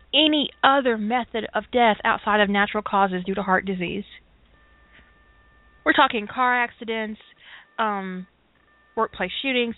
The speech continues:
whatever. But you kill us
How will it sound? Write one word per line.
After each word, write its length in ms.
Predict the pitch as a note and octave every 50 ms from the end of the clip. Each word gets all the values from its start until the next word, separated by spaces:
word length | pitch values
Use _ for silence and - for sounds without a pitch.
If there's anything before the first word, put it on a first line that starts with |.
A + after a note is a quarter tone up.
| -
whatever. 500 | A#3+ A#3+ B3 D4+ D#4+ E4 C#4+ A3 - - - - - - - _ _
But 200 | - B3 G#3+ - - _ _ _ _ _ _ _ _ _ _ _ _ _ _ _ _ _ _ _ _ _ _ -
you 180 | A#3 B3 C4+
kill 360 | - - - D4+ E4 F4+ E4 D4
us 220 | B3+ G#3 F3+ -